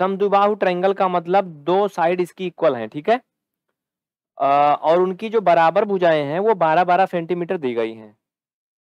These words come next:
क्वेश्चन में आपको दिख भी रहा है, उनका पेरीमीटर दिया है, यानी परिमाप दिया है, कितना? तीस सेंटीमीटर दिया है। तो इसका क्षेत्रफल ज्ञात करना है।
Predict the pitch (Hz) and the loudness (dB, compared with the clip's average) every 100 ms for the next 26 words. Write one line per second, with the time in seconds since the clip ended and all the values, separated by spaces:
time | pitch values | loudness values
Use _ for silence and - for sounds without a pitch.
0 | - 135 156 156 160 156 156 156 160 156 | -6 -4 -2 -2 -2 -2 -6 -6 -2 -2
1 | 151 175 _ _ _ _ _ - 160 185 | -4 -8 _ _ _ _ _ -8 -4 -2
2 | 226 202 208 214 202 208 202 135 110 107 | 0 2 0 2 0 0 -2 0 -2 0
3 | 127 185 196 180 170 175 180 143 135 127 | 0 0 0 0 0 -2 -2 -2 -2 -2
4 | 156 156 185 233 - _ _ _ _ _ | -6 -6 -4 -4 -8 _ _ _ _ _
5 | _ _ - 214 196 190 175 170 151 127 | _ _ -4 -4 -2 -2 -2 -4 -4 -4
6 | 110 101 95 _ _ _ _ _ _ _ | -4 -6 -8 _ _ _ _ _ _ _
7 | - 185 - 220 208 190 185 208 185 123 | -2 0 2 0 2 -2 0 0 2 0
8 | - 107 101 95 92 | -2 -6 -8 -14 -16